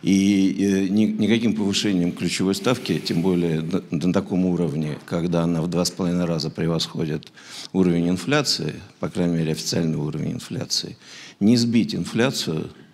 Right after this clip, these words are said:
на, э, там, в два раза её не понизить. Потому что, э, убив,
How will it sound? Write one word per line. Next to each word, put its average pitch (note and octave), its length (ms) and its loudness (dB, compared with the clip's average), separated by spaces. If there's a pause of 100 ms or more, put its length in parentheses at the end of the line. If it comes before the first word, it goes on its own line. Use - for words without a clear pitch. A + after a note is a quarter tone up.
(460)
на, F2 520 2
э, F2 680 -4
там, D#2 260 0
в D2+ 100 -6
два F2+ 220 4
раза G2 240 0
её F2+ 160 2
не F2 120 0
понизить. E2 640 -6 (360)
Потому G2 320 2
что, G2 400 2
э, F2+ 520 0
убив, G#2+ 480 2